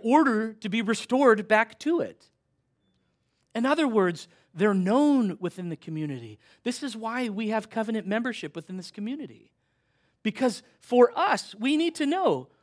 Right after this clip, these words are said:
who has God called me to be alongside of in this process of restoration from time to time? Who am I accountable to? Not me as an elder, but I'm saying that from your perspective.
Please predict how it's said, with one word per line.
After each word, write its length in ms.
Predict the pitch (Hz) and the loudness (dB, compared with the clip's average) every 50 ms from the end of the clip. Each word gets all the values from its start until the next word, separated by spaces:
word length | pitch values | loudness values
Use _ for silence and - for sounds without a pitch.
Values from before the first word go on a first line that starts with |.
| _ _ | _ _
who 280 | - 220 294 311 320 320 | 2 4 6 6 6 6
has 200 | 285 294 254 - | 4 0 -2 -6
God 280 | - 247 240 262 - - | -10 -10 -10 -10 -10 -12
called 320 | - - 254 269 294 254 | -16 -16 -14 -12 -8 -8
me 240 | 226 170 151 143 143 _ _ _ _ _ _ _ - | -8 -6 -8 -10 -12 _ _ _ _ _ _ _ -8
to 160 | - 233 202 | -6 -4 -2
be 180 | 147 214 254 277 | 0 0 0 2
alongside 680 | 269 254 247 247 254 254 233 - - 240 254 269 269 220 | 2 2 2 2 2 0 -2 -6 -8 -8 -8 -6 -4 -2
of 260 | 160 139 135 131 - - | -2 -4 -4 -6 -8 -8
in 140 | 196 196 185 | -6 -4 -2
this 160 | 214 220 - | -4 -4 -6
process 520 | - - 226 240 240 - - 185 165 - | -10 -14 -12 -12 -12 -12 -14 -14 -12 -12
of 120 | 190 170 190 | -14 -14 -14
restoration 680 | 180 190 - - - 220 233 262 269 - - 175 143 | -16 -18 -14 -14 -10 -10 -8 -10 -10 -12 -14 -16 -16
from 160 | - 139 135 | -16 -18 -20
time 240 | - - 139 131 123 | -20 -20 -20 -20 -20
to 80 | 127 127 | -20 -20
time? 300 | - - 127 123 127 - _ _ - _ _ - | -20 -20 -18 -18 -18 -20 _ _ -20 _ _ 2
Who 240 | - 277 320 339 | 6 8 8 8
am 100 | 320 285 | 8 4
I 420 | 262 - 233 254 311 370 381 370 330 220 | 4 2 2 4 4 4 2 0 -2 -6
accountable 580 | 190 - - 185 165 156 143 139 131 131 123 | -8 -6 -4 -4 -4 -4 -4 -6 -8 -10 -12
to? 280 | - - - 131 117 113 | -12 -12 -10 -10 -8 -4
Not 280 | 123 208 277 - - _ _ _ _ _ _ | -2 0 -2 -2 -4 _ _ _ _ _ _
me 200 | 190 196 226 233 | -4 -2 0 0
as 120 | 226 180 | -2 -2
an 100 | 202 185 | -4 -4
elder, 440 | 175 202 247 320 277 165 127 117 113 _ _ _ _ _ | -2 -2 -2 0 -2 -2 -4 -4 -6 _ _ _ _ _
but 100 | - 196 | -4 -2
I'm 120 | 190 208 208 | -2 -2 -2
saying 240 | - 240 233 233 226 | -2 -4 -4 -2 -2
that 160 | 220 196 - | -4 -4 -2
from 140 | 208 208 208 | -4 -4 -4
your 180 | 233 302 349 | -4 -6 -6
perspective. 800 | 339 - 214 - - - 135 123 - _ - 92 90 _ _ | -8 -8 -10 -10 -10 -10 -12 -12 -14 _ -20 -20 -20 _ _